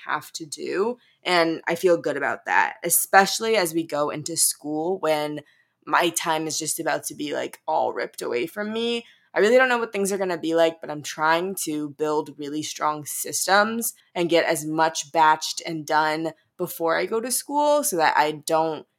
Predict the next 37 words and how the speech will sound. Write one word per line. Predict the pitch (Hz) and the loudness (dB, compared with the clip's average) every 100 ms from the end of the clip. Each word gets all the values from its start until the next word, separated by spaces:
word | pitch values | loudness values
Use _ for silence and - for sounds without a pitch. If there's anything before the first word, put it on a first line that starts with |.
| _ | _
feel | - 170 160 147 - | -8 -2 0 0 -4
overwhelmed | 151 143 139 147 135 135 156 | -6 -4 -4 -2 0 -2 -6
in | - 156 | -10 -8
my | 123 | -8
first | 156 101 175 | -8 -8 -6
semester. | - - - - - - 208 | -8 -10 -6 -6 -6 -12 -10
So | - 220 - 175 _ _ _ | -6 -6 -6 -12 _ _ _
pray | - 208 | -4 -2
for | 190 185 | -2 -2
me | 131 143 | -8 -6
on | 113 123 | -6 -4
that, | 113 - | -6 -4
guys. | - 127 196 226 - _ - | -2 0 -2 -6 -14 _ -6
Anyhow, | 220 220 180 196 262 _ _ | -2 4 4 4 0 _ _
so | 262 | 0
that's | 262 | 4
my, | 339 311 | 4 6
I | 226 226 | 6 6
guess, | 277 294 - - 254 269 - - - 240 | 6 6 4 -2 -6 -12 -10 -10 -8 -8
I | |
don't | 233 | -6
know | 302 | -4
if | 302 | -2
I | 294 | 0
have | 240 | 0
any | 220 202 | -2 -4
other | 196 190 | -2 -2
intense | 175 180 180 175 170 - | -2 -6 -6 -6 -6 -4
life | 151 156 - | -4 -4 -8
updates. | - - - 147 156 - - - - | -10 -10 -10 -10 -8 -10 -12 -12 -10
Jeff | 151 175 175 220 | 0 0 0 -4
is | 196 | -4
doing | 208 202 202 | -4 -4 -2
well. | 196 190 190 190 190 185 | -2 0 -2 -2 -6 -6
I'm | - 165 | -4 -2
doing | 185 190 190 | -2 0 0
well. | 190 185 185 180 | 0 0 0 -4